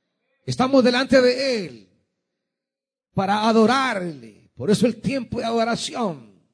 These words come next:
Para traer nuestras, nuestros diezmos y ofrendas para Él, para su obra. Y porque Él tiene una palabra con la que quiere intervenir en nuestra vida.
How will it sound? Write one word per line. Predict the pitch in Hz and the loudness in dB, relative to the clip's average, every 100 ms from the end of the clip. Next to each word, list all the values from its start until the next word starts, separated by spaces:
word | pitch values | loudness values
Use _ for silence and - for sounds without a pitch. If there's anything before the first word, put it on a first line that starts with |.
| _ _ _ _ _ _ _ _ _ _ _ _ _ _ _ _ _ _ _ _ _ | _ _ _ _ _ _ _ _ _ _ _ _ _ _ _ _ _ _ _ _ _
Para | 180 185 | -4 -2
traer | 214 214 254 262 262 | -4 0 2 2 -2
nuestras, | 254 233 127 202 165 131 - - _ _ _ _ _ _ _ _ _ | 0 2 0 -4 -6 -6 -12 -20 _ _ _ _ _ _ _ _ _
nuestros | 175 156 202 | -6 -2 -2
diezmos | 208 277 269 262 226 | 2 2 4 2 2
y | 240 | 0
ofrendas | 160 - 269 262 254 - | 0 0 -4 -4 -6 -4
para | - 220 220 | -4 -4 -4
Él, | 233 277 262 | -2 -2 -2
para | - 208 | -4 -6
su | 208 - | -6 -2
obra. | 240 277 247 208 165 139 - _ _ _ _ _ _ _ _ _ _ _ _ _ _ | 2 4 4 2 -6 -14 -20 _ _ _ _ _ _ _ _ _ _ _ _ _ _
Y | 143 | -6
porque | 170 170 185 190 | -6 -6 -4 -2
Él | 233 | 0
tiene | 214 233 | 0 -2
una | 220 | 0
palabra | 190 - 202 190 240 233 196 175 | -4 -2 -2 -2 -2 -2 -2 -4
con | 165 175 | -6 -6
la | 180 | -6
que | 175 180 | -8 -6
quiere | 214 226 | -4 -4
intervenir | 220 202 170 175 202 220 | -6 -6 -4 -4 -4 -6
en | 185 | -6
nuestra | 151 180 190 | -8 -8 -8
vida. | 220 175 143 | -8 -10 -12